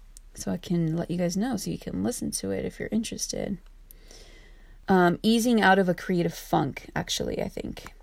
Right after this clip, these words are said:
I think it was that one, because I feel like in that one I mentioned different ways, five different ways for you to cr-, for you to ease out of a creative funk. And I feel like it was, I mentioned something about, um, not staying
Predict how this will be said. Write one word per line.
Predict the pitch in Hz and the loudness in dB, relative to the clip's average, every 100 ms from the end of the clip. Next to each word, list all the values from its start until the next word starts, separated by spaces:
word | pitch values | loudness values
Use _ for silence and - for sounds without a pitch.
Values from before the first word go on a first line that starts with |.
| - - 202 | -20 -14 -8
I | |
think | 240 233 | -6 -2
it | - | -2
was | 175 | 2
that | 180 175 - | 4 4 2
one, | - - | -2 -2
because | - - 190 | -6 2 2
I | 185 | 2
feel | 175 247 | 2 2
like | 240 196 | 2 2
in | 180 | 2
that | 175 | 4
one | 175 | 4
I | 170 | 2
mentioned | 170 175 196 - 170 170 - - | 2 -2 -2 0 0 0 -4 -6
different | 202 180 185 - | -6 -2 -4 0
ways, | 165 165 165 - - | 2 2 2 -4 2
five | 196 214 | 4 4
different | 214 - 202 | 2 -6 0
ways | 175 170 | 2 0
for | - | -2
you | 175 | -4
to | 165 | -4
cr-, | - - - | -8 -16 -18
for | - 185 | -6 -2
you | 180 | -2
to | 165 185 | -2 -2
ease | 185 175 | 0 4
out | 170 | 4
of | 175 | 4
a | 170 | 0
creative | - 165 170 - | -4 -2 -2 -2
funk. | 175 202 285 - - - - - - - - | -2 0 -2 -8 -20 -18 -18 -18 -20 -16 0
And | 190 175 170 175 170 185 | 4 6 6 4 4 2
I | 175 | 2
feel | - 196 190 185 | 2 2 2 6
like | 180 170 170 - | 6 6 4 2
it | 185 170 - | 6 6 6
was, | 180 165 165 165 165 165 - - - - - - - | 6 8 8 6 4 2 0 0 -4 -12 -20 -6 0
I | 196 | 4
mentioned | 185 185 202 180 | 4 2 -2 -2
something | - 185 180 190 175 | 0 -2 -2 -2 -2
about, | 170 170 165 165 165 165 - - | 2 4 4 4 2 0 -6 0
um, | 175 165 160 160 165 156 - - - - - - - - - - - - - - | 2 2 0 -2 -4 -8 -14 -20 -20 -20 -20 -20 -20 -20 -20 -20 -20 -20 -16 2
not | 208 180 180 - | 6 6 6 4
staying | - - 202 180 175 | 0 4 4 6 2